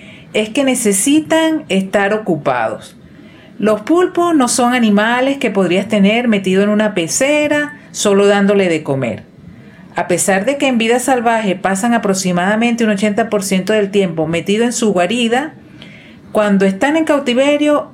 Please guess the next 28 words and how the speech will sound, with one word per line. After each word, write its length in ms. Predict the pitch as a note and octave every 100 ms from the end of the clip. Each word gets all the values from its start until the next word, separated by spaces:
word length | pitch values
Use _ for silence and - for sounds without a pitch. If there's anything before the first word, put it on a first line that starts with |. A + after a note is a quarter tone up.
| -
ese 240 | A3+ C#4 E4
pequeño 360 | D4 C#4 C#4
porcentaje 580 | C#4+ C4+ A#3+ G#3 A#3 C4
del 120 | A#3+
tiempo 460 | A3+ A#3 G#3+ F#3+ F#3+
en 140 | G3 G3
que 80 |
se 160 | F#3+ G3
mantienen 460 | F#3 F#3+ C4 C#4 C4
activos 560 | A3+ A3+ C#4 D4 D4+ - - - -
ha 180 | A3 A#3
de 140 | C4+
ser 540 | C4+ D4 D4 D4+ - - - -
muy 380 | A#3 E4 E4+ C#4+
estimulante. 880 | C#4 A3 F#3+ D#3+ C#3+ B2 A2+ - - - - - - -
Necesitan 680 | G3 G3 G#3 G3+ G3+ C4+ C4
desafíos, 840 | G#3 G#3 C#3+ - A#3+ A#3+ B3 A#3+
les 160 | G3+ F3
gusta 300 | G3+ G3 G#3+
usar 200 | G#3+ G#3+
sus 180 | A#3 A3+
tentáculos 640 | F3 D#3 G#3 G3+ A#3 A#3
para 200 | G#3+ F3+
obtener 500 | F3 E3+ F3 G#3 G3+
toda 160 | A3
la 80 | A3
información 560 | G3+ G3+ F3 E3 F#3 F#3
posible 560 | G#3 G3+ B3 B3+ C4